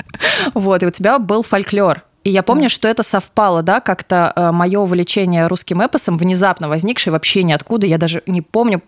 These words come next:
Speaker 1: почему я про него вспомнила, откуда я услышала про него. Помнила, что в школе это было что-то невыносимое, скучное, а потом мне показалось, что русский эпос — это вот то, что мне щас нужно начать читать,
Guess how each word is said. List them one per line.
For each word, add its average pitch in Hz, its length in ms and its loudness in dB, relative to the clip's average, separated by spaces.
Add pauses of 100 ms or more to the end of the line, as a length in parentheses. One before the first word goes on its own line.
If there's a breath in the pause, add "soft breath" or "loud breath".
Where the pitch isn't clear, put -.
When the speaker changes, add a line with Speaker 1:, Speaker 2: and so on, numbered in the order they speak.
(100)
Speaker 1:
почему 185 300 -2
я 208 100 2
про 208 100 0
него 196 160 0
вспомнила, 180 600 0
откуда 185 280 -2
я 185 280 2
услышала 180 580 0
про 170 160 -4
него. 165 340 -4 (540 loud breath)
Помнила, 202 380 2
что 175 320 0
в 165 80 -4
школе 190 260 0
это 180 140 -2
было 175 200 0
что-то 175 280 -4
невыносимое, 170 480 0
скучное, 196 640 0
а 170 100 -2
потом 202 420 0
мне 180 280 0
показалось, 180 420 -2
что 165 240 -2
русский 170 280 -2
эпос — 185 200 -4
это 151 140 -6
вот 160 100 -4
то, 175 80 -2
что - 160 -8
мне 160 100 -4
щас 156 200 -8
нужно 165 180 -6
начать 156 240 -6
читать, - 380 -6